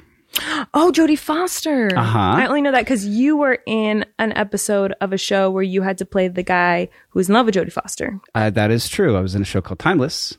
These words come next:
Speaker 1: Mm-hmm.
Speaker 2: playing the guy who attempted to assassinate Ronald Reagan when he
Speaker 1: Mm-hmm.
Speaker 2: was president because he thought it would impress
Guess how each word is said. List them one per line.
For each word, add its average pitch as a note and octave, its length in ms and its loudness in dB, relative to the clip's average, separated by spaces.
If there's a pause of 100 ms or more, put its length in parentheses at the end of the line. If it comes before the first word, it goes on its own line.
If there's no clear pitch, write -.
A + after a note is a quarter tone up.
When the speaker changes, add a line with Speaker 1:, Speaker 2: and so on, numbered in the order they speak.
Speaker 1:
Mm-hmm. A#3+ 300 -2
Speaker 2:
playing G2+ 360 2
the G2+ 60 2
guy G2 140 2
who G2+ 160 0
attempted F#2+ 380 -2
to F#2+ 60 -2
assassinate F#2 580 -4 (500)
Ronald G2+ 340 2
Reagan G#2+ 480 2 (120)
when A3+ 140 2
he A3 40 2
Speaker 1:
Mm-hmm. - 40 4
Speaker 2:
was - 120 2
president F2 460 -2 (240)
because F#2+ 220 -2
he G2+ 80 2
thought F#2+ 240 2
it F#2 100 0
would F#2+ 140 2
impress - 720 0